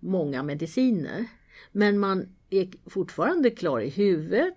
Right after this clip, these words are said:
Man kan skriva, man kan prata, man kan vara, telefon, man kan umgås med andra människor.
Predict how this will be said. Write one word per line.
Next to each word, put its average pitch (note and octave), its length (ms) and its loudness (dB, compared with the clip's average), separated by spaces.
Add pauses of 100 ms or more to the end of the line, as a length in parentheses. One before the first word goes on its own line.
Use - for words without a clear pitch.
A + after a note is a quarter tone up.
(120)
Man F#3 240 -4
kan D3+ 320 -6
skriva, A3 580 -2
man B3+ 200 -4
kan D3+ 220 -8
prata, G#3 500 -4
man A3 200 -2
kan F3+ 280 -6 (320)
vara, - 180 -6 (640)
telefon, B3+ 840 2
man G#3+ 160 0
kan F3+ 240 -4
umgås G#3+ 600 2
med A#3+ 140 0
andra E3+ 200 -2
människor. A3 840 0